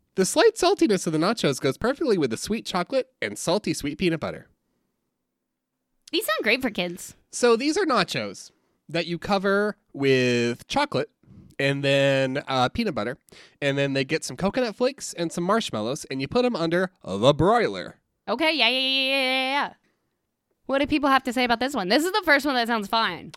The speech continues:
Speaker 1: I will reiterate, under the broiler.
Speaker 2: Oh, fuck. <laughs> Shit. Damn it. Is everyone still alive?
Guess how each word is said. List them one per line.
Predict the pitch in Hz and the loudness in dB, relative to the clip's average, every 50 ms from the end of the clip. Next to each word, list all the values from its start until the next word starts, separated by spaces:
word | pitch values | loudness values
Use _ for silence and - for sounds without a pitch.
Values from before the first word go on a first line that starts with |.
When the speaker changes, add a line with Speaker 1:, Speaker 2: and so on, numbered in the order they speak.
| - | 2
Speaker 1:
I | 139 139 | 4 6
will | 151 165 170 165 | 6 6 4 4
reiterate, | 175 226 320 381 269 180 139 131 143 165 - _ _ _ _ _ _ _ - | 4 2 2 4 4 4 4 4 2 0 -2 _ _ _ _ _ _ _ 2
under | 156 160 160 147 147 | 2 4 6 4 4
the | 143 147 147 | 4 2 2
broiler. | 139 139 147 170 180 185 143 104 92 - - - - - | 4 4 6 6 6 4 2 0 -2 -6 -8 -12 -8 -4
Speaker 2:
Oh, | 226 208 190 175 - | -2 -2 -2 -2 -6
fuck. | - - - - - - 175 165 147 - - - _ _ _ _ _ _ - | -10 -16 -20 -14 -10 -8 -8 -8 -10 -12 -14 -20 _ _ _ _ _ _ -8
<laughs> | 170 - - - _ - - _ _ _ _ _ _ _ _ _ _ _ _ _ _ - - - - - - _ _ _ _ _ _ - 139 | -8 -8 -10 -16 _ -20 -20 _ _ _ _ _ _ _ _ _ _ _ _ _ _ -20 -20 -20 -20 -20 -20 _ _ _ _ _ _ -20 -18
Shit. | 165 - - - - - 311 190 196 190 180 - - _ _ _ _ _ _ _ _ _ _ _ _ _ | -16 -16 -16 -14 -12 -10 -10 -10 -10 -12 -12 -14 -18 _ _ _ _ _ _ _ _ _ _ _ _ _
Damn | - 196 185 226 220 202 | -8 -4 -2 -2 0 0
it. | 208 208 208 190 - - - - - | -2 -2 -4 -6 -8 -12 -20 -18 -14
Is | 214 214 | -4 0
everyone | 247 247 240 269 254 247 247 240 | 0 0 0 -2 -2 -4 -4 -4
still | - - - 269 277 277 247 | -6 -6 -4 -4 -2 -2 -4
alive? | 240 220 202 208 220 226 220 233 247 247 214 214 - | -4 -2 0 2 4 4 4 4 2 0 -4 -10 -18